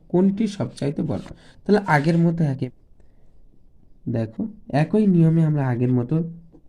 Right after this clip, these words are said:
করব অঙ্কটি। ও পাঁচের দুই into সাতের তিন। আগে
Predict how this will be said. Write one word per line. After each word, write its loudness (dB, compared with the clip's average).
করব -2
অঙ্কটি। -6
ও -2
পাঁচের -6
দুই -2
into -2
সাতের -8
তিন। -6
আগে 4